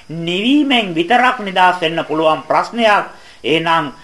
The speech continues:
මේ තප්පරේ ඉඳලාම අපි මේ කමඨාන වඩලා මේ නිර්වාණ පණිවිඩයට අනුව අපේ ජීවිතය ඇඩගස්සලා අපි මේ නාම රූප ධර්මතාවයෙන් නිදහස් වෙච්ච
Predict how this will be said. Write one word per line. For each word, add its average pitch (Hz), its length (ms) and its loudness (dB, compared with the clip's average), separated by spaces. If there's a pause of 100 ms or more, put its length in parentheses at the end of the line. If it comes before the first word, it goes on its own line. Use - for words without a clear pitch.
(120)
මේ 165 420 -2
තප්පරේ 262 680 0
ඉඳලාම 175 560 0
අපි 156 380 -2
මේ 185 180 -2
කමඨාන 170 600 2
වඩලා 190 680 2 (320)
මේ 208 260 -2
නිර්වාණ 185 600 2
පණිවිඩයට 202 680 0
අනුව 196 320 0
අපේ 180 340 0
ජීවිතය 175 460 -6
ඇඩගස්සලා 180 960 2 (280)
අපි 165 280 0
මේ 208 220 -2
නාම 165 300 2
රූප 208 320 0
ධර්මතාවයෙන් 165 840 0
නිදහස් 196 420 0
වෙච්ච 202 300 -4